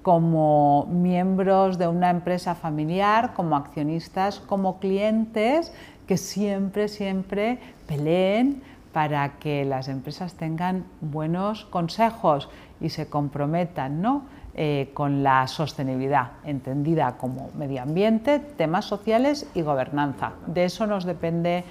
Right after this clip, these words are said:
el futuro de las compañías y, muy importante, ahora que estamos en un cambio de ciclo político en Iberoamérica, también de la licencia social, de cuándo,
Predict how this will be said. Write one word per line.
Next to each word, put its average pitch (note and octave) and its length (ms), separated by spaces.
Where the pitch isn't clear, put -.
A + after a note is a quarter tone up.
el D#3+ 160
futuro A3+ 500
de A3 120
las G3 260
compañías G3 800
y, F3+ 60
muy G#3+ 160
importante, A3 760
ahora F3+ 240
que G#3 80
estamos G3+ 460
en F3+ 140
un F3+ 140
cambio F#3 640
de E3 180
ciclo F3+ 720
político F3 1000
en F3+ 400
Iberoamérica, D3+ 960
también F3 800
de E3 140
la D3 340
licencia A3+ 920
social, A#3 760
de F3 240
cuándo, G3+ 1900